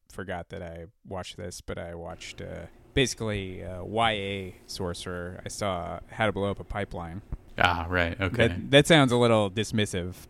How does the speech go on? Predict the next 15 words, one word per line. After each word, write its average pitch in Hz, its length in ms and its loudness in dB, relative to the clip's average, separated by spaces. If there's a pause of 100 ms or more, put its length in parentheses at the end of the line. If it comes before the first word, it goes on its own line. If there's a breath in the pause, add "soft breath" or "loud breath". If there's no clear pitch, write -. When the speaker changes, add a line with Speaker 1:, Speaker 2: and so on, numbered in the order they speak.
(140)
Speaker 1:
of 92 360 -4
the 92 60 -6
movie, 87 300 -4
but, 90 220 -4
uh, 87 320 -6 (240)
it 101 240 -6
did 120 180 2
remind 95 300 0
me 90 80 -6
a 87 80 -8
lot 90 260 -4
of 85 160 -10
Sorcerer, 87 600 -8 (200)
but 95 120 -6
with 90 160 -6